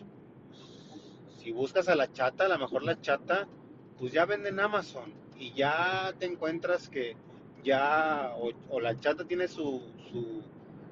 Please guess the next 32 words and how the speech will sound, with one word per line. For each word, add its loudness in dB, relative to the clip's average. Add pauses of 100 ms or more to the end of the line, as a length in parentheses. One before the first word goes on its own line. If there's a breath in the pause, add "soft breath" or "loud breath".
su -2 (1040)
mismo 4
departamento 2
que 0
vende 0
en -4
Amazon -4
de -6
parte -2
de 2
ellos -6
directamente, -8 (400 loud breath)
o 8
que 6
tiene 0
un -2
vendedor 6
ya 4
mayorista, 6
pero 6
a 10
lo 8
mejor 4
te -2
encuentras 2 (680)
a 6
otras 8
marcas 4
que 0
venden 2
cochinita -4
pibil -4